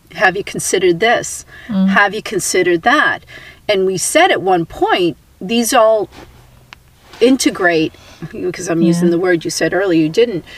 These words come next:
Speaker 1: into your belief system. And if you're, if you're not happy, and I'm using that term 'cause we joke about that term, if you're not happy,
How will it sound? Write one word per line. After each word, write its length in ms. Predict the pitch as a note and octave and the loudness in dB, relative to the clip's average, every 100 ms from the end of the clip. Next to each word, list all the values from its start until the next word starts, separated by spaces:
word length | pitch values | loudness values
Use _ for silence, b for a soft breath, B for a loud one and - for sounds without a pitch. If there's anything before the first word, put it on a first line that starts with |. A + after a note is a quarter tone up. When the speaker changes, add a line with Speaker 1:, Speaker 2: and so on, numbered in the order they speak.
| B - | B -4
Speaker 1:
into 260 | A#3 - | -4 -2
your 120 | G3 E3 | -2 0
belief 460 | F#3 F#3+ C#4+ F#4 | 0 2 4 2
system. 640 | - - - - - F3+ - - B B B B - | 0 -4 -4 -4 -6 -8 -12 -18 B B B B -4
And 100 | G#3+ | -2
if 120 | - | -2
you're, 240 | G#3 G3+ | 2 2
if 260 | - G3+ - | 2 -2 -2
you're 260 | G3+ G3+ F#3+ | 0 2 2
not 300 | G#3 A3 - | 2 0 0
happy, 720 | - A#3 D#4 - D#3+ C#3+ - B B B B - - - - - | 0 2 2 0 -2 -2 -8 B B B B -14 -14 -14 -12 -2
and 240 | - F3 | 0 2
I'm 260 | F3 E4+ - - | 0 -2 -4 -8
using 340 | E3+ - D#3 | -8 -4 0
that 200 | E3+ D#3+ | 0 -2
term 340 | - F3+ D#3+ - | -2 -2 -2 -4
'cause 240 | - D#3+ | -8 -2
we 120 | E3 E3 - | -2 -2 -2
joke 280 | E3+ E3+ | -2 -2
about 280 | E3 D#3+ D#3 | -2 -4 -2
that 240 | D3 B2+ - | -2 -4 -4
term, 460 | C#4 C#4+ F3+ F3 - - | -2 -2 -2 -8 -14 -8
if 160 | F#3+ | -6
you're 120 | A#3 A#3+ | -2 0
not 220 | C4+ G#3+ | 0 2
happy, 600 | A3 C#4 - D#3 D3+ | 2 2 0 -4 -4